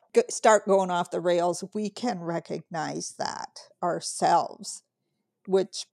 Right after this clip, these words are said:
brings to mind, uh, at some phase in the, uh, maturation process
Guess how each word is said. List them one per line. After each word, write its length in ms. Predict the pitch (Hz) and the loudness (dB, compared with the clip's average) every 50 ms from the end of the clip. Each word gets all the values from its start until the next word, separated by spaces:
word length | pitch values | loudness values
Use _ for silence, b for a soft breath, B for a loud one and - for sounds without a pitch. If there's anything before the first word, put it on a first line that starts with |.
| _ _ _ - | _ _ _ -12
brings 760 | 185 185 208 190 - 208 202 202 196 202 208 202 - - - - | -12 -12 -8 -2 2 4 4 4 4 0 -2 -2 -2 -4 -6 -6
to 460 | - - - 202 190 175 170 175 170 | -6 -2 0 0 2 2 2 0 0
mind, 640 | 160 180 185 175 170 170 170 170 175 170 175 - - _ _ _ _ _ _ _ _ _ _ _ _ _ _ | -2 -2 -4 -2 -2 -2 -4 -6 -6 -8 -10 -12 -12 _ _ _ _ _ _ _ _ _ _ _ _ _ _
uh, 340 | 202 190 170 170 - - - - _ | -2 0 0 0 -2 -4 -6 -2 _
at 260 | - 196 180 - - - | 4 4 4 4 0 -6
some 460 | - - 202 190 190 196 202 196 - _ _ _ _ _ _ _ _ | -2 0 2 2 2 0 -2 -6 -8 _ _ _ _ _ _ _ _
phase 360 | - 208 196 196 196 196 - | 2 6 8 10 8 8 8
in 100 | 208 185 180 | 4 -2 -2
the, 280 | 175 180 180 180 185 - _ _ _ _ _ - | -4 -6 -8 -8 -10 -12 _ _ _ _ _ -4
uh, 240 | 190 180 180 180 175 | -2 -2 -2 -2 -2
maturation 880 | 185 196 202 208 202 - - - 202 208 214 226 240 - - 214 202 185 | 0 2 2 2 2 0 0 2 4 6 4 4 2 0 -4 -4 -4 -6
process 880 | - - 214 208 208 254 311 - - - 185 160 160 170 175 - - | -4 -2 0 0 2 0 -2 -4 -4 -4 -2 0 0 0 -2 -4 -8